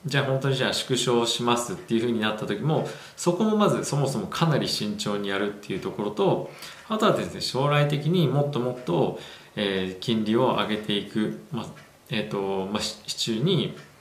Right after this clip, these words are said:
まあ、市中の金利で、なんていうんですか、あのー、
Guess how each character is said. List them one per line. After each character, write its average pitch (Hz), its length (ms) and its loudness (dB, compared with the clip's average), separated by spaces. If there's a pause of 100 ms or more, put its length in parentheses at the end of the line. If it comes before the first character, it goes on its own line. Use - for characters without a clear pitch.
(300)
ま 113 160 -4
あ、 - 20 0
市 - 120 0
中 117 140 0
の 95 80 -4
金 98 280 -6
利 98 60 -10
で、 127 460 2 (500)
な 107 100 -2
ん - 60 -6
て - 60 -12
い - 20 -8
う - 20 -8
ん - 40 -8
で - 40 -10
す - 80 -10
か、 - 200 -8 (100)
あ 107 120 -2
の 95 600 -2
ー、 - 20 -10